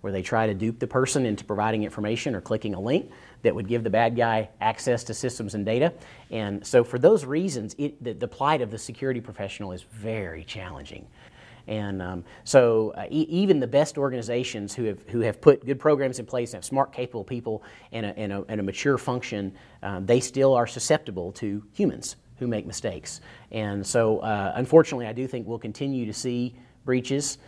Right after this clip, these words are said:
Uh, we know that, uh, data is valuable. Sensitive data that I talked about earlier, like, you know,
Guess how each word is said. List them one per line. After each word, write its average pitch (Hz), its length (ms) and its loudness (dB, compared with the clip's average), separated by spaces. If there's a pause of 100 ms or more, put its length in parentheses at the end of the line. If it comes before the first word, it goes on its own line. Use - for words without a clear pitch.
(260)
Uh, 92 360 -4
we 117 160 0
know 113 320 4
that, 104 520 0
uh, 95 340 -4 (500)
data 135 360 6
is 117 160 -6
valuable. 120 680 0 (120)
Sensitive 123 360 -2
data 117 240 4
that 110 140 0
I 110 80 0
talked 110 240 0
about 110 160 -2
earlier, 110 340 0
like, 98 260 -4
you 107 80 -10
know, 90 140 -8